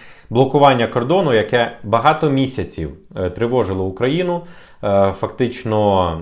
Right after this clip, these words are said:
е, це псувало економіку України, псувало україно-польські відносини, псувало відношення до українців в Польщі, тому як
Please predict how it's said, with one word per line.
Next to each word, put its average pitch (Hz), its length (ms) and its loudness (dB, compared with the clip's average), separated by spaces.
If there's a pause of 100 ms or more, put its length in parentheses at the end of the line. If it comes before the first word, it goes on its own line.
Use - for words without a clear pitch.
(200)
е, 87 220 -2
це 117 120 -2
псувало 95 840 2 (240)
економіку 160 580 0
України, 135 400 0
псувало 101 640 2 (340)
україно-польські 117 720 0
відносини, 147 600 0 (240)
псувало 123 460 4
відношення 107 560 -2
до 98 120 -4
українців 143 640 -4
в 131 120 -12
Польщі, 147 340 0
тому 107 240 -4
як 107 200 0